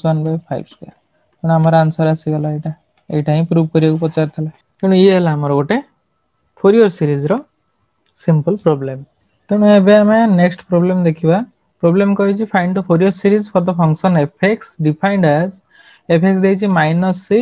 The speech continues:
in the interval minus pi to zero। ଯେତେବେଳେ x ର value minus pi ରୁ ଜିରୋ ଭିତରେ ଥିବ, ସେତେବେଳେ ହେଲା minus c। ଆଉ ଫଙ୍କସନ୍ର value ହେଇଥିବ c, ଗୋଟେ constant, minus c ବି ଗୋଟେ constant। କେତେବେଳେ? ନା, ଯେତେବେଳେ ଜିରୋ ରୁ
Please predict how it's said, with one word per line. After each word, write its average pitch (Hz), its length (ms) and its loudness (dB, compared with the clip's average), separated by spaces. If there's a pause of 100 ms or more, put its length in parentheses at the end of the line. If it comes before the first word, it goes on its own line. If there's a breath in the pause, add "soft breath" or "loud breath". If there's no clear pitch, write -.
in 175 120 0
the 175 120 2
interval 165 460 -2
minus 170 480 -2
pi 147 200 0
to 156 180 -6
zero। 147 140 -2
ଯେତେବେଳେ 160 260 -2 (160)
x 170 40 -8 (100)
ର 175 80 -4
value 175 260 0
minus 160 440 -2
pi 170 200 2
ରୁ 175 100 0
ଜିରୋ 156 280 0
ଭିତରେ 160 240 -2
ଥିବ, 175 200 -4
ସେତେବେଳେ 170 300 -2
ହେଲା 147 140 0
minus 147 460 -4
c। 247 160 -4 (960)
ଆଉ 156 80 -2
ଫଙ୍କସନ୍ର 170 540 0
value 185 260 0
ହେଇଥିବ 180 300 -2
c, 180 160 -8 (1000)
ଗୋଟେ 170 160 -2
constant, 196 560 -2 (600)
minus 165 300 0
c 180 100 -4
ବି 180 60 0
ଗୋଟେ 185 160 -2
constant। 196 580 -4
କେତେବେଳେ? 175 380 0
ନା, 262 180 -4
ଯେତେବେଳେ 165 440 -2
ଜିରୋ 170 380 0
ରୁ 233 100 0